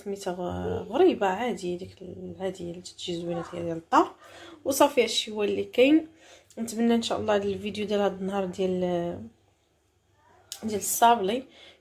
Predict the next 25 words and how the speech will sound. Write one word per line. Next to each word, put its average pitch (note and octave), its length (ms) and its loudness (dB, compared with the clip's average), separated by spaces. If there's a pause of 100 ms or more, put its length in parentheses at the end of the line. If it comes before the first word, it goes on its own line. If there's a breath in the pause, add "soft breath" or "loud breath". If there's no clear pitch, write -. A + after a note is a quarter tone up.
(100)
يعجبكم، F#3+ 540 -2
وينال G3+ 300 2
الاعجاب F3+ 380 0
ديالكم. B3+ 600 4
جا G#3 500 0
الصراحه G#3 520 -4
رطبه G3+ 300 0
وهشيشه A3+ 760 -2 (440 soft breath)
وزوينه، G#3 600 0 (600 soft breath)
غير A3+ 140 2
شويه A#3 280 2
خاصه A3 400 -4
سميتو، G#3 400 -6
ولكن F#3+ 500 0
ماشي F#3 240 -6
مشكل، G3+ 440 -6
مره F3+ 200 -4
اخرى F3 200 -8
ان F3+ 60 -8
شاء F#3 180 -8
الله F#3 140 -8
يكون F#3+ 260 -8
الماتيريال F3+ 580 -10
كامل F3 320 -8
كاين C4+ 360 0